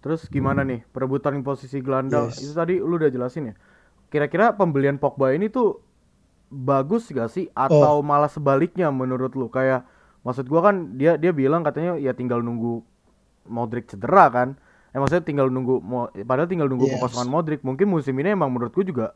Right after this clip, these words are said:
Speaker 1: Modric emang last season sih kemungkinan. Da-, walaupun dia perpanjang kontrak, menurut gua sih ini last season ya. Mungkin next, next year dia bakal ke Inter Milan atau apa. Menurut lu pembelian Pogba ini tuh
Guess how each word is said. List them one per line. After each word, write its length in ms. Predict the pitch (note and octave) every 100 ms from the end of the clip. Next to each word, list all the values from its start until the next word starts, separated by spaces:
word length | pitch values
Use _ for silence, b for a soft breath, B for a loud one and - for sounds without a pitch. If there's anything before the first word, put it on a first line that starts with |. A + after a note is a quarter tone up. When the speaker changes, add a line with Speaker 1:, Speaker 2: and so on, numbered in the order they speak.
| _ G#2+
Speaker 1:
Modric 320 | G#2+ D#3 F3
emang 320 | C3 A2 G2+ b b b b b
last 320 | A#2 A#2+ -
season 460 | - E3 G#3 F#3+ D3
sih 180 | C#3+ D3 _ b b _
kemungkinan. 720 | C3 B2+ A#2+ A#2+ B2+ C3+ D#3
Da-, 160 | C#3
walaupun 320 | B2 B2 A#2+ B2
dia 100 | A#2
perpanjang 320 | A#2 B2 B2+
kontrak, 320 | A#2 A#2+ E3+ E3+
menurut 160 | B2+
gua 160 | B2 D3
sih 160 | F3+
ini 80 | D#3+
last 240 | F3 C3 C#3
season 320 | C3+ C#3 A#2+
ya. 160 | A2
Mungkin 400 | G#2+ A2 D#3 D3+ - - -
next, 400 | A2+ A2 - _ A2
next 240 | A2+ -
year 160 | C#3 C#3+ B2
dia 160 | A2+ A#2
bakal 240 | A2 A2
ke 160 | G#2+ G#2
Inter 160 | G2+
Milan 240 | G#2 G#2 G#2
atau 160 | G#2
apa. 160 | - C#3+ B B - -
Menurut 160 | D3 E3+
lu 80 |
pembelian 400 | G#3 F#3+ D3+ D3
Pogba 400 | C#3+ C#3+ C3 C3
ini 160 | C3+ F#3
tuh 400 | A#3 G3+ -